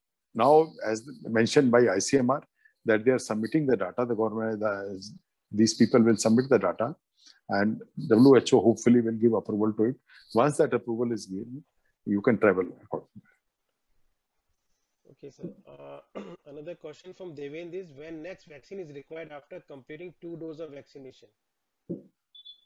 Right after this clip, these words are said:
Speaker 1: As of now, no third dose is required.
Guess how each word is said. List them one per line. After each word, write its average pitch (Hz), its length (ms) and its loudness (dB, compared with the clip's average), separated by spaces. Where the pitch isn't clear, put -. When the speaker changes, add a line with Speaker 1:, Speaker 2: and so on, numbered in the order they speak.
Speaker 1:
As 127 160 6
of 139 140 4
now, 135 320 0
no 139 320 -4
third 120 180 0
dose 110 200 -2
is 101 180 -6
required. - 320 -16